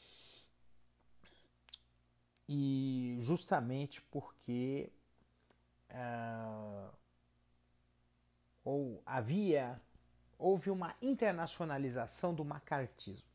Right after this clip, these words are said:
O macartismo, pra quem não sabe, é, foi um movimento, é, dentro dos Estados Unidos, liderado por um senador chamado McCarthy, que pregava a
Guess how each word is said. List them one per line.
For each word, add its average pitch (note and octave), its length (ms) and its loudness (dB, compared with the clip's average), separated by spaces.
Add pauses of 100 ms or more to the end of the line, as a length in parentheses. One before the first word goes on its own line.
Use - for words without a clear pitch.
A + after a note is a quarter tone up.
O B2 40 -6
macartismo, C3 600 -4
pra D3+ 140 2
quem - 180 -4
não B2+ 140 -2
sabe, D#3 480 -2 (160)
é, - 80 -18
foi - 180 -10
um C3 60 -4
movimento, B2+ 760 -4 (840)
é, A2+ 160 -2
dentro A#2 840 -2 (200)
dos A#2+ 200 -4
Estados G#2+ 480 -6
Unidos, C#3 600 -6 (180)
liderado G#2+ 520 -8
por - 160 -14
um A2 40 -12
senador A2 400 -10
chamado G#2 340 -10
McCarthy, - 720 -10 (1600)
que F#3+ 580 0
pregava D3+ 680 4
a D3+ 220 -8